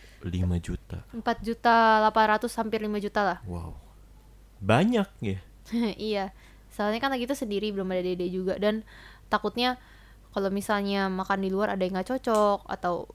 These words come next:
Speaker 2: ada kebutuhan lain yang mesti dibeli. Jadi
Speaker 1: Mhm.
Speaker 2: dikasih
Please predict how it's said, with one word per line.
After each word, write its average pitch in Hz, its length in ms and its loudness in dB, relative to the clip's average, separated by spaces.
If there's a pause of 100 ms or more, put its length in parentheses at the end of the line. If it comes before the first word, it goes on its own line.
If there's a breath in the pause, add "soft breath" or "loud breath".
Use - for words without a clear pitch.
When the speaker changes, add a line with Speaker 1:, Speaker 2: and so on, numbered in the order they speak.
Speaker 2:
ada 208 180 2
kebutuhan 208 460 0
lain 208 560 -4
yang 196 180 -6
mesti 190 220 -6
dibeli. 185 400 -4 (180)
Jadi 190 280 -2
Speaker 1:
Mhm. 92 260 0 (240)
Speaker 2:
dikasih 190 480 -6